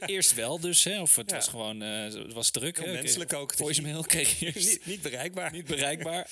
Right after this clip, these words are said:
Speaker 1: Eh, maar ik moet zeggen, eh, het laatste nieuws, er is nu een opening. En waarschijnlijk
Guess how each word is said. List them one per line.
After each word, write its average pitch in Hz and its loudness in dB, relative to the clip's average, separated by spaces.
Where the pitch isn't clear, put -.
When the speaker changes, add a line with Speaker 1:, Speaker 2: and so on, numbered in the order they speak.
Speaker 1:
Eh, 139 -2
maar 220 -2
ik 196 -6
moet 185 4
zeggen, 202 0
eh, 139 -4
het 113 -16
laatste 120 -2
nieuws, 123 -8
er 143 -6
is 175 2
nu 160 -2
een 147 -6
opening. 123 -8
En 147 -6
waarschijnlijk 190 0